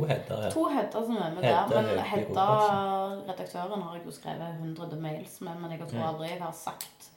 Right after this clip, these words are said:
Speaker 2: eller det er så sjeldent jeg har sagt hele navnet hans høyt.
Speaker 1: Ja.
Speaker 2: Mm, annet enn Hedda. Nei, Hedda.
Speaker 1: Mm.
Speaker 2: Ehm,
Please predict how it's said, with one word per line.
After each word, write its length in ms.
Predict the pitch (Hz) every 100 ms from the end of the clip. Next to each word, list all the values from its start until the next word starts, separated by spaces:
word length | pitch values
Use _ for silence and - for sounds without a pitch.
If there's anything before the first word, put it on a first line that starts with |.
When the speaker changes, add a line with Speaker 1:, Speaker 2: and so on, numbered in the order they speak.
| -
Speaker 2:
eller 140 | -
det 160 | - 185
er 60 | 185
så 140 | 202
sjeldent 480 | - 175 151 - 185
jeg 80 | 185
har 80 | 165
sagt 340 | - 202 -
hele 200 | 156 165
navnet 260 | 170 196 220
hans 160 | 170 -
høyt. 220 | 208 -
Speaker 1:
Ja. 200 | 107 98 95 - -
Speaker 2:
Mm, 320 | 214 196 190 208
annet 340 | 190 214 -
enn 160 | 180 180
Hedda. 420 | - 226 - 208 254 - 233
Nei, 100 | 196
Hedda. 380 | 190 151 190 277 - - -
Speaker 1:
Mm. 80 | 110
Speaker 2:
Ehm, 720 | 117 240 233 233 226 220 214